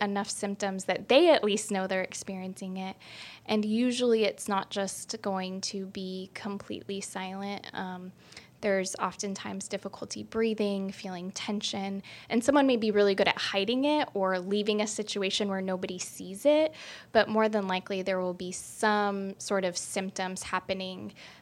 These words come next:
um, that could be disruptive. Um, and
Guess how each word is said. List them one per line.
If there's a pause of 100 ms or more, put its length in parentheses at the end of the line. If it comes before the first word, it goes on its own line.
(140)
um, (180)
that
could
be
disruptive. (340)
Um, (640)
and